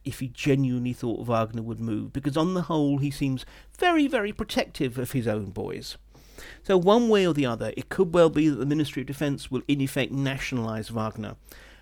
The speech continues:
take them into its own formations like Patriot, Shyt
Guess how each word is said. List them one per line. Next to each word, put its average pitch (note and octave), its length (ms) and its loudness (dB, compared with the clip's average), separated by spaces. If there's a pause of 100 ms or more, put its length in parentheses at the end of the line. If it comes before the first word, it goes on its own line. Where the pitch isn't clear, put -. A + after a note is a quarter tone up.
(180)
take D#3 300 6
them C3 240 0
into C3 640 0
its - 280 -8
own C3+ 320 2
formations A#2 840 -4
like A2 240 -8
Patriot, A#2 460 -6 (360)
Shyt - 460 -6